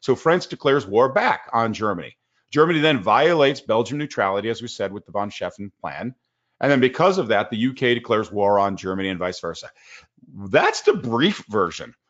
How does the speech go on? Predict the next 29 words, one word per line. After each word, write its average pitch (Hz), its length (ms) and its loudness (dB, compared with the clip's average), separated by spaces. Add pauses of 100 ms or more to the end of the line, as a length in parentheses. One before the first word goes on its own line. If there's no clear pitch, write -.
(100)
The 185 100 4
long 220 400 2
version 135 440 2
is, 135 360 -4
well, 175 420 -4
long. 113 540 2 (480)
The - 80 -18
assassination 147 640 -2
happens 139 340 -6
on 92 240 -10
June 139 480 -6
twenty-eighth, 107 720 -6 (520)
nineteen 104 360 -8
fourteen. 127 640 -6 (320)
It 190 240 2
goes 180 320 2
on 139 400 0
through 107 520 -4
June, 202 280 -4
July, 113 380 2
August, 160 580 -2 (160)
September, - 1040 -4
October, 127 500 0
and 110 220 -2
November. 120 380 2 (140)
It's - 100 -20
not 202 180 2
till 330 160 -2
November 120 1000 0